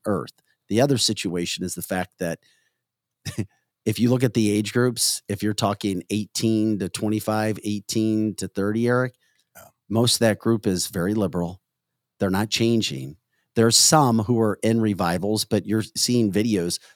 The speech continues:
Speaker 1: of a small group of people when it comes to the masses, unfortunately.
Speaker 2: Okay, well, they're saved.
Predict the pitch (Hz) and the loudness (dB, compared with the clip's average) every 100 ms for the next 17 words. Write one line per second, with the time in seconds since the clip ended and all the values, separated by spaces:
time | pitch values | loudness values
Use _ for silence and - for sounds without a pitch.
0 | - 95 98 - - 107 107 107 107 101 | -8 0 2 4 4 4 4 2 -2 -2
1 | 90 - 110 107 92 92 87 - 101 95 | -4 -6 -4 -2 -2 -2 -4 -4 -4 -2
2 | - 82 80 85 85 - 76 76 - 80 | -4 -4 -2 -2 -4 -4 -6 -8 -6 -6
3 | - 127 120 - 90 92 92 90 101 - | -4 -6 -4 -2 -4 -4 -2 0 0 0
4 | 95 82 76 | -2 -2 -6